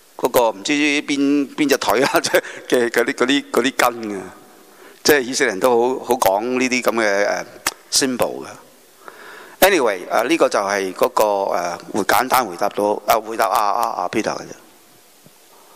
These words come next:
所以，呃，我哋都係求上帝畀我哋有耶穌一個榜樣，佢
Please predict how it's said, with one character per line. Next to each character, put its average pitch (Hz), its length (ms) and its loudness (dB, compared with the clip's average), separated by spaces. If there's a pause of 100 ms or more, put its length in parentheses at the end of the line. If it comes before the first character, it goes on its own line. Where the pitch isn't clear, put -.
(1800)
所 175 160 8
以， 175 120 4
呃， 123 440 2
我 127 160 2
哋 123 140 0
都 156 200 2
係 113 200 -2
求 101 180 -2
上 110 180 0
帝 113 100 2
畀 120 240 0
我 117 100 2
哋 107 80 -2
有 101 340 -2 (1700)
耶 131 160 4
穌 220 160 6
一 208 60 2
個 180 80 2
榜 143 240 2
樣， 123 140 0
佢 139 80 -4